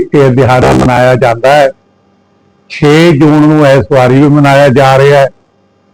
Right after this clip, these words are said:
ਅਖੰਡ ਪਾਠਾਂ ਦੀ ਲੜੀਆਂ ਆਰੰਭ ਨੇ। ਚਾਰ ਤਰੀਕ ਨੂੰ ਅਖੰਡ ਪਾਠ ਆਰੰਭ ਕਰਕੇ ਛੇ ਨੂੰ ਪਹਿਲੋਂ ਭੋਗ ਪੈਣਗੇ, ਉਪਰੰਤ ਖੁੱਲ੍ਹੇ ਦੀਵਾਨ ਹਾਲ ਵਿੱਚ ਦੀਵਾਨ ਸਜਣਗੇ।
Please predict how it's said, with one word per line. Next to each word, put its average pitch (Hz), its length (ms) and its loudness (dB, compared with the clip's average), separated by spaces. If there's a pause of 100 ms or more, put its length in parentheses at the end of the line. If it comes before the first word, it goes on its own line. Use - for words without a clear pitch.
(540)
ਅਖੰਡ 151 340 0
ਪਾਠਾਂ 139 420 -2
ਦੀ 143 120 0
ਲੜੀਆਂ 135 380 0
ਆਰੰਭ 135 280 0
ਨੇ। 151 200 0 (880)
ਚਾਰ 151 360 2
ਤਰੀਕ 151 320 0
ਨੂੰ 143 380 -2 (640)
ਅਖੰਡ 143 280 -2
ਪਾਠ 139 240 0
ਆਰੰਭ 151 280 0
ਕਰਕੇ 135 520 -2 (600)
ਛੇ 151 380 0
ਨੂੰ 160 240 0
ਪਹਿਲੋਂ 147 300 0
ਭੋਗ 127 360 0
ਪੈਣਗੇ, 151 600 0 (720)
ਉਪਰੰਤ 143 640 0
ਖੁੱਲ੍ਹੇ 160 260 0
ਦੀਵਾਨ 135 420 0
ਹਾਲ 139 340 0
ਵਿੱਚ 139 380 0 (840)
ਦੀਵਾਨ 135 480 0
ਸਜਣਗੇ। 156 540 0